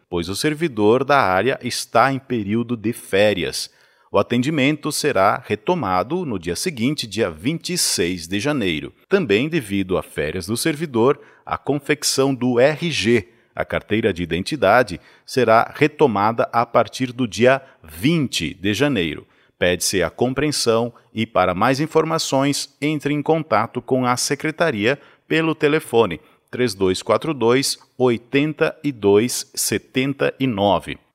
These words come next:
Atenção agora para o cronograma de vacinação covid dezenove.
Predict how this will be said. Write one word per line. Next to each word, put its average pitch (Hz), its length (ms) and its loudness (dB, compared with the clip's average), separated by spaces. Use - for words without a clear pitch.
Atenção 120 440 2
agora 120 320 6
para 127 280 4
o 127 40 2
cronograma 135 840 2
de 107 160 -2
vacinação 120 760 0
covid 127 600 -2
dezenove. 113 880 0